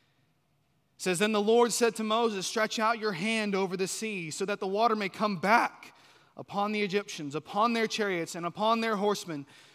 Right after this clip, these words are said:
So Moses stretched out his hand over the sea, and the sea returned to its normal course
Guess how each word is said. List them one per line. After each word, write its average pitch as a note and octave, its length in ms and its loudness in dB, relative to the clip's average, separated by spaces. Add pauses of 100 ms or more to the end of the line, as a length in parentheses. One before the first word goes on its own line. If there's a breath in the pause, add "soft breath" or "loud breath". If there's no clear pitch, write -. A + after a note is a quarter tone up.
So G3+ 160 0
Moses G3+ 480 2
stretched A#3 380 -4
out C4 180 6
his B3 160 0
hand G3+ 240 -2
over E3+ 160 -2
the E3 80 -6
sea, C3+ 400 -10 (260 loud breath)
and F3+ 140 -4
the F3+ 60 -2
sea A#3+ 240 0
returned F#3+ 680 -2 (840)
to D#3+ 140 -6
its D3+ 120 -8
normal F3 360 -4
course - 680 -12